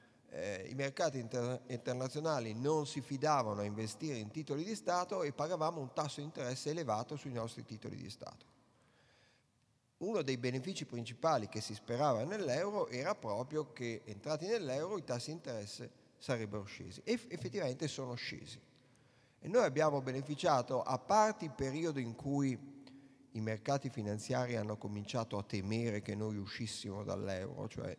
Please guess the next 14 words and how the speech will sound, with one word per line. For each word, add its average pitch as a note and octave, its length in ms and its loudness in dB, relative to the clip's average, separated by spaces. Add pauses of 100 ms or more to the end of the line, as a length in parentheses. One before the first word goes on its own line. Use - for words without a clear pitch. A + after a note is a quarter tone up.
(140)
la G2 140 -8
crisi A2+ 320 -2
del G2 140 -2
duemilauno G#2 560 0
e - 20 2
del F#2+ 80 0
duemiladue, G#2 580 -4 (380)
abbiamo F3+ 380 2
beneficiato C#3 640 0
di A#2+ 80 -4
tassi A2+ 260 -2
di A2 60 -4
interesse G#2+ 460 -4
bassi. - 440 -8